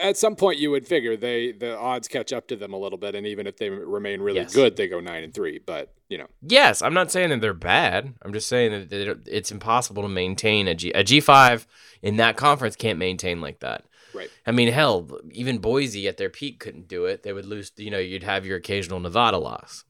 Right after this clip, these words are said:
Speaker 2: So, number five, Billiam, Arizona State will win more than Arizona.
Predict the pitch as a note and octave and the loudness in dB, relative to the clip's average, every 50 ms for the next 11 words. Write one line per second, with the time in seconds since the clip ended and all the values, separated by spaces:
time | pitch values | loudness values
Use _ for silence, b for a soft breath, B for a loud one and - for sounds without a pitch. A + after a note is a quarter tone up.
0 | _ - - - G2 E2+ E2 F2+ - _ B B B B B B B B B B | _ -14 -8 -6 -4 -4 -4 -8 -12 _ B B B B B B B B B B
1 | B B B B B B B B B B B B B B B B - C#3 F#3 G#3+ | B B B B B B B B B B B B B B B B 6 8 10 12
2 | G#3+ G3+ - - G#3+ G#3+ A3+ A3+ A3+ A3+ A3+ A3+ G#3 F3 E3 F3+ F#3+ G3 G3 F#3+ | 10 10 10 10 10 12 12 12 12 12 10 8 6 2 -2 0 2 2 2 2
3 | G3 G3 F#3+ F#3 F3+ E3 B B B B B B B B B B B B B B | 0 -2 -2 -6 -10 -14 B B B B B B B B B B B B B B
4 | B B B B B B B B _ _ b b b b b b - A#2+ C#3+ E3 | B B B B B B B B _ _ b b b b b b -4 -2 -2 0
5 | F3+ F3+ D#3+ C3+ C3+ C#3 C#3+ D3+ D3 - - - - - A#2 A#2+ C#3+ D#3 C#3+ - | -2 -2 -6 -8 -10 -10 -10 -10 -12 -12 -14 -16 -10 -8 -6 -6 -6 -6 -8 -12
6 | - F2+ F2+ E2+ D#2+ E2 E2 E2+ F#2 G2+ A2 A#2+ C3+ C#3 B2+ A#2 F#2+ F#2+ G#2 A2+ | -12 -12 -10 -10 -10 -12 -12 -12 -10 -8 -8 -8 -8 -10 -10 -8 -6 -2 -2 -2
7 | B2 B2+ G2 G2 F2+ D#2+ D2+ C2 B1 C#2+ E2+ F2+ F#2 G2+ G#2 F#2+ F2+ E2 D#2 D2+ | -2 -2 -4 -4 -6 -6 -6 -6 -4 -2 -2 0 0 0 -2 -2 -4 -4 -6 -6
8 | D2+ D2+ D2 C#2 B1+ G1+ G1+ G1+ - | -4 -6 -6 -8 -8 -10 -12 -14 -16